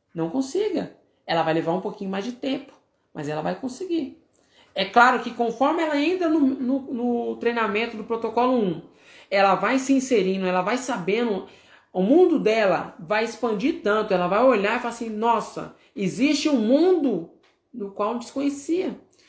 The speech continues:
E aí vai chover oportunidades pra ela. Tudo que ela olhar,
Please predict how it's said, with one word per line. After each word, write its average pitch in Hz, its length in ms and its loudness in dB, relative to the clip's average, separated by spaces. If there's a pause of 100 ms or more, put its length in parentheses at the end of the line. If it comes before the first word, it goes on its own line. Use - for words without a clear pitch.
(220)
E 240 180 4
aí 240 260 2
vai 277 160 4
chover 262 840 0
oportunidades 180 640 -6
pra 156 100 -6
ela. 143 220 -2
Tudo 311 280 0
que 320 100 0
ela 262 120 6
olhar, 240 580 0